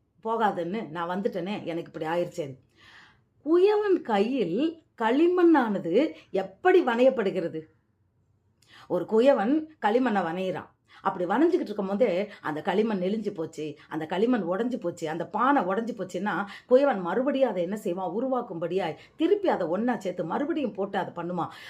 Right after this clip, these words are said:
அதுபோல் தான் பிரியமானவர்களே, நம் வாழ்க்கையில் தேவன் வழி நடத்துகிற சில காரியங்கள் நமக்கு கஷ்டமாக தோணலாம்,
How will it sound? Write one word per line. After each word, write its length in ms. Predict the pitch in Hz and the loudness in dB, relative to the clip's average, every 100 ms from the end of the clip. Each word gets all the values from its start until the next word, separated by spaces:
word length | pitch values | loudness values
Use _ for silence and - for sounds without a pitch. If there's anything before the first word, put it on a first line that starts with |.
| - | -8
அதுபோல் 440 | 160 170 180 185 | -6 -4 -4 -2
தான் 180 | 196 185 | -2 -2
பிரியமானவர்களே, 640 | 190 185 190 185 175 175 | -4 -4 -4 -4 -2 -4
நம் 180 | 170 165 | -4 -6
வாழ்க்கையில் 500 | 175 202 214 226 190 | 0 0 0 -2 -2
தேவன் 400 | 175 208 240 226 | -2 0 0 0
வழி 220 | 175 196 | -2 -2
நடத்துகிற 500 | 240 208 202 202 196 | -2 -2 -6 -4 -4
சில 260 | - 196 202 | -4 -6 -4
காரியங்கள் 600 | 196 196 233 220 208 202 - | -2 -2 0 -2 -2 -6 -12
நமக்கு 280 | - 196 - | -14 -10 -10
கஷ்டமாக 680 | - - - - 302 294 240 | -10 -14 -8 2 6 6 2
தோணலாம், 500 | 220 185 175 160 | -2 -6 -4 -6